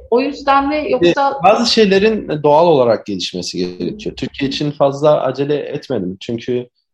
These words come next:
Speaker 2: e, Türkiye'yi böyle "Hadi sizi kendi halinize bırakıyorum, ben gidiyorum, bye." diyecek bir durum yok. Ha, olmazsa olmadı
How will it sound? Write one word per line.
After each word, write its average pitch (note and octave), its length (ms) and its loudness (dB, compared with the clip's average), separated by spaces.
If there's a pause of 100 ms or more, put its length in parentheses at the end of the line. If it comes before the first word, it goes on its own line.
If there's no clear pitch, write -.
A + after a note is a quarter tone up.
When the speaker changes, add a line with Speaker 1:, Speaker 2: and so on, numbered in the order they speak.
(160)
Speaker 2:
e, A2 360 0 (140)
Türkiye'yi C3 1040 -6
böyle C3+ 440 0 (280)
"Hadi C3+ 180 2
sizi C3 260 -10
kendi C3 280 0
halinize B2+ 440 2
bırakıyorum, A#2+ 480 -2
ben A#2+ 200 0
gidiyorum, A#2 400 -4
bye." A2+ 580 0
diyecek A2 420 -6
bir G2+ 80 -10
durum A#2 260 -4
yok. G2 180 -6
Ha, A#2+ 180 -2
olmazsa B2+ 460 0
olmadı A#2+ 520 0